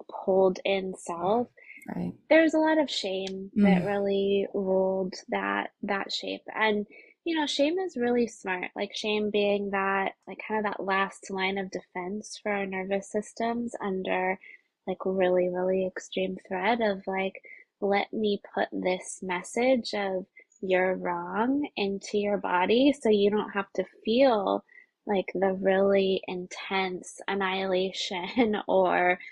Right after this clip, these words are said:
Speaker 1: terror or rage or whatever it is that's, like, those huge, huge feelings
Speaker 2: Mm.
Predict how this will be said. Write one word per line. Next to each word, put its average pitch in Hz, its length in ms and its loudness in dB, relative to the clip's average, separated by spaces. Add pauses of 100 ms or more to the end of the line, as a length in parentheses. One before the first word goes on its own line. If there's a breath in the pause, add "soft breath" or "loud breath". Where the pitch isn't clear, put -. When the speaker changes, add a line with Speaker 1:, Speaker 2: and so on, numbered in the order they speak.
(180 loud breath)
Speaker 1:
terror 190 880 2
or 190 220 0
rage 190 880 0
or 180 240 -2
whatever 196 440 0
it 185 120 2
is 208 400 2
that's, - 340 -6
like, 180 220 -4 (420 loud breath)
those 202 240 -2
huge, 214 680 -2
huge 202 480 -2
feelings 202 760 4
Speaker 2:
Mm. 202 300 -4